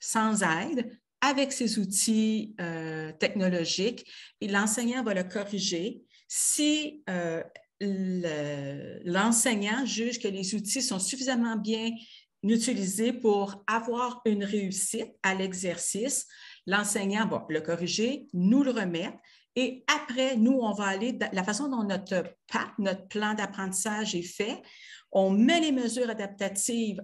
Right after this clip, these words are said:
en situation d'apprentissage et après, on va venir confirmer, dans, toujours dans le plan, que les outils d'aide sont bien utilisés et permettraient une réussite en salle d'examen de façon autonome.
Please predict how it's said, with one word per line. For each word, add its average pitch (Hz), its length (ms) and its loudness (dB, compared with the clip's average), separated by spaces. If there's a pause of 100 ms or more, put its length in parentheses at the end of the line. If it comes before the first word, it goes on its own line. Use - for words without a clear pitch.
en 185 120 2
situation 190 720 -2
d'apprentissage 180 1120 -4 (360)
et 208 220 4
après, 254 540 -2
on 196 140 0
va 196 160 4
venir 208 280 0 (160)
confirmer, 240 920 0 (520)
dans, 226 320 2
toujours 254 340 2
dans 208 160 0
le 180 140 -4
plan, 208 340 -4
que 247 60 4
les 196 500 2
outils 285 500 0
d'aide 202 460 0
sont 170 240 -4
bien 226 240 2
utilisés 220 720 -4
et 202 120 -2
permettraient 226 640 0
une 202 80 0
réussite 196 460 -4
en 175 100 -2
salle 185 220 -4
d'examen 175 400 -4
de 196 100 -6
façon 185 360 -6 (200)
autonome. 156 580 -6